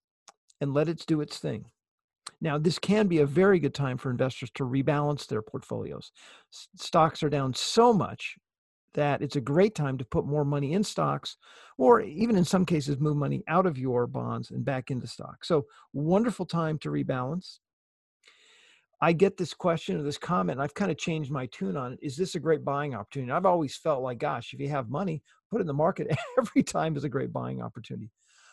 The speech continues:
On the other hand, if a market loss like this motivates you to get money into the market and you perceive this as being a buying opportunity,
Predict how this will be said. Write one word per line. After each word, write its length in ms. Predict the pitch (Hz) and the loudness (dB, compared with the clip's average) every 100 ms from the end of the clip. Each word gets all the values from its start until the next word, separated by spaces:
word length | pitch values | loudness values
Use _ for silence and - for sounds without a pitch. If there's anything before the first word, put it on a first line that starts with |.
| _ | _
On 120 | 185 | 2
the 140 | 202 214 | 6 6
other 180 | 320 202 | 6 4
hand, 400 | 151 131 139 - _ _ _ | 2 0 -4 -8 _ _ _
if 160 | 190 175 | 0 4
a 80 | 165 | 4
market 420 | 170 220 269 220 | 6 6 4 0
loss 380 | 156 175 220 - | 0 0 0 -2
like 220 | 143 139 | -2 -2
this 240 | 151 143 - - | -4 -4 -12 -6
motivates 800 | 160 180 226 285 196 147 139 - | 2 6 6 6 4 2 2 -2
you 220 | 147 139 _ _ | -2 -2 _ _
to 80 | - | -8
get 200 | 143 156 | 2 2
money 300 | 151 180 254 | 2 0 0
into 140 | 233 165 | -2 -2
the 80 | |
market 380 | 131 123 120 - - | -2 -2 -4 -8 -6
and 140 | 160 160 | -2 0
you 160 | 165 - | -2 -4
perceive 480 | 151 139 - 247 262 | -8 -8 -6 -4 -4
this 180 | 185 - | -6 -6
as 120 | 127 | -8
being 240 | 127 123 | -6 -6
a 20 | |
buying 360 | 113 120 120 123 | -6 -6 -6 -6
opportunity, 460 | 120 - - 143 | -10 -10 -8 -8